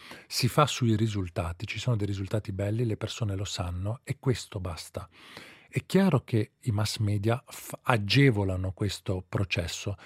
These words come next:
ma lo stravolgono, e questa è la cosa spaventosa, perché, come diceva lei, se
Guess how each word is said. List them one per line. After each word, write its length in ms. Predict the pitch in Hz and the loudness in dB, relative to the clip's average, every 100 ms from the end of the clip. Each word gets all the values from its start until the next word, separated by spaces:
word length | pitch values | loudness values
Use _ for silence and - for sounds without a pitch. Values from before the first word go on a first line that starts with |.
| - - | -10 2
ma 300 | 123 139 147 | 4 6 4
lo 140 | 131 | 2
stravolgono, 960 | - - - 123 104 135 92 95 87 90 | -2 -6 0 2 4 4 2 -2 -4 -2
e 120 | 117 | -4
questa 280 | - 165 - | 0 0 2
è 20 | |
la 80 | 101 | -2
cosa 180 | - 95 | -2 -6
spaventosa, 760 | - 90 87 87 87 85 95 - - - _ | -6 -6 -6 -8 -10 -10 -10 -12 -18 -20 _
perché, 380 | 139 131 127 | 0 2 0
come 240 | - 120 120 | 2 0 0
diceva 360 | 104 - 113 | -2 -2 0
lei, 220 | 110 87 85 | 0 0 -4
se 280 | - 113 | -2 -4